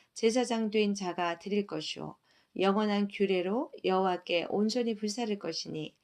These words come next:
제사장의 모든 소제물은 온전히 불사르고 먹지 말지니라.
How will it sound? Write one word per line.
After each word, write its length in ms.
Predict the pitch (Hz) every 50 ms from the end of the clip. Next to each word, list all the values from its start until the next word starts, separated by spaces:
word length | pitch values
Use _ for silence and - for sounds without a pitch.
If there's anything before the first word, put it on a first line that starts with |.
| _ _ _ - - - _ _
제사장의 600 | - - 233 233 254 254 233 240 240 233 233 233
모든 420 | 202 202 214 233 208 247 254 254
소제물은 760 | 254 - 285 262 269 247 220 190 165 160 160 151 143 - - _ _ _ _ _ -
온전히 500 | - 170 190 196 190 190 190 190 185 185
불사르고 760 | 185 190 196 190 185 208 196 185 180 175 170 220 247 311 311 - -
먹지 360 | - 165 160 - - - 185
말지니라. 760 | 165 160 165 165 - - 170 160 156 - 85 92 - - -